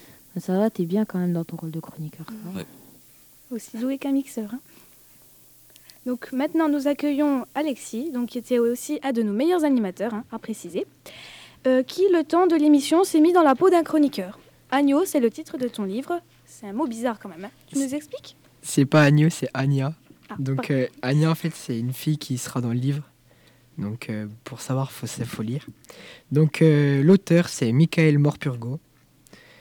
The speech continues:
Speaker 4: Donc, euh, le princi-, euh, le personnage principal, c'est Joe. Donc, il a un, un chien qui s'appelle Rouf. Et donc, Joe, il a douze ans.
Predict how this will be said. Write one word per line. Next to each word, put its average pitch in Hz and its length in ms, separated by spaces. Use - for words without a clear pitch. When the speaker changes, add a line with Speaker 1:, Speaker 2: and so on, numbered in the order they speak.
Speaker 4:
Donc, 156 320
euh, 147 300
le 139 80
princi-, - 320
euh, 127 340
le 113 380
personnage 151 440
principal, 165 440
c'est 123 240
Joe. 139 220
Donc, - 160
il 131 80
a 120 380
un, 120 40
un 123 100
chien 170 200
qui - 60
s'appelle 123 280
Rouf. 151 460
Et 143 360
donc, 135 340
Joe, 196 160
il 170 80
a 139 60
douze 135 260
ans. 151 160